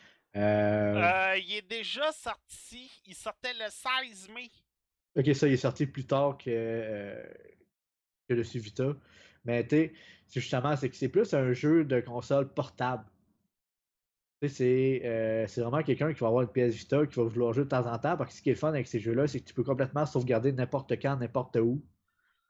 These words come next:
Speaker 1: Euh, contrairement à d'autres jeux R P G, euh, comme tantôt, j'ai recommencé à jouer un peu à Final Fantasy quinze, puis tu sais, il fallait que j'aille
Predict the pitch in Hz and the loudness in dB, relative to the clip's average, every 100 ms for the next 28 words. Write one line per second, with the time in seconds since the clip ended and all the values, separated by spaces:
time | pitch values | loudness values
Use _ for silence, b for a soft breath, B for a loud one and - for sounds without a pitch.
0 | _ _ 104 104 104 101 117 - 113 139 | _ _ -6 -2 -2 -2 -2 -2 0 0
1 | 123 127 110 135 147 131 - - 113 98 | 4 2 2 2 4 2 0 -2 0 2
2 | 127 139 131 b b 101 104 117 113 113 | 2 0 -4 b b -8 -4 -4 -2 -4
3 | 117 147 120 113 123 117 135 131 127 139 | 2 2 2 -2 -2 0 2 2 2 -2
4 | 123 147 131 - 127 135 - 117 - 139 | 0 2 2 0 -4 -4 -2 -4 -2 -2
5 | 156 135 - 135 123 127 120 127 135 | -2 -4 -2 -2 2 2 2 2 0